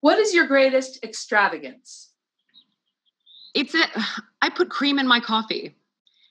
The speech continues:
Speaker 2: and nothing's
Speaker 1: <laughs>
Speaker 2: going to change that. And it's
Speaker 1: <laughs>
Speaker 2: every morning, and not even half and half. I want the full cream.
Speaker 1: The full, all right. Why not start the day that way?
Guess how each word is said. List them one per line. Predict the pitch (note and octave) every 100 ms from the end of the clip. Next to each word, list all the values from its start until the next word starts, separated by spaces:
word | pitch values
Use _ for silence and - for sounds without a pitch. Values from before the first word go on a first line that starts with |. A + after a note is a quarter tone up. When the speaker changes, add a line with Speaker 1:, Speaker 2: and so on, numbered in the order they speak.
| -
Speaker 2:
and | G#3+ A3
nothing's | A#3 A3+ A3+
Speaker 1:
<laughs> |
Speaker 2:
going | - -
to | - G#3
change | G3+ G3+
that. | D3+ - _ _ _ _ _ _ D4+ -
And | D4 A#3
it's | B3+ -
Speaker 1:
<laughs> |
Speaker 2:
every | A#3+ B3+
morning, | B3 A3+ A3 F#3+ F3+ E3+ D#3+ _ -
and | -
not | B3 C#4+
even | C4
half | A#3 G#3+
and | G#3+
half. | G3 F3+ E3+
I | F3+
want | G3+ F#3+
the | F#3
full | - F3+ F3
cream. | F3+ E3 D#3 D#3 - _ _ _ _ _ _
Speaker 1:
The | G3
full, | - A#3 - - _ -
all | A#3
right. | F#3+
Why | A3+ B3+
not | B3+ A#3 -
start | A3+ G#3
the | G3+
day | F3+ E3+
that | D#3 D#3
way? | C#3+ D3+